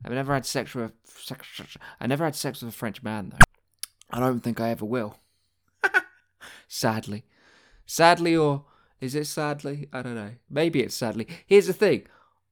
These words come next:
I don't know if it's sadly or not, because I'm never gonna have sex with a French man, so I don't know. I mean, it could be sadly, 'cause it could be a great experience.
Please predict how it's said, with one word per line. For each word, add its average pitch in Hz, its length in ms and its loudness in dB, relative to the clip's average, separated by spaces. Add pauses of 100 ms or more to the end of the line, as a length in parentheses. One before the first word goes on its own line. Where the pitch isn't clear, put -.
(120)
I 151 100 8
don't 175 280 6
know 175 200 4
if 156 200 0
it's - 180 -6
sadly 101 640 -6
or 110 140 -4
not, 113 360 -4 (280)
because 120 180 -4
I'm 131 140 0
never 135 240 2
gonna 123 180 -2
have 120 240 -4
sex - 500 -4
with 120 160 -6
a 117 60 -8
French - 500 -8
man, 123 540 -12 (120)
so - 200 -12
I 107 80 -4
don't 113 220 -6
know. 113 340 -10 (920)
I - 40 -14
mean, 107 340 -6
it - 460 -16
could 131 200 -4
be 110 440 -2 (340)
sadly, 104 880 -8 (1040)
'cause 113 160 -8
it 110 180 -6
could 113 200 -4
be 107 140 -2
a 107 60 -2
great 110 220 -2
experience. - 840 -6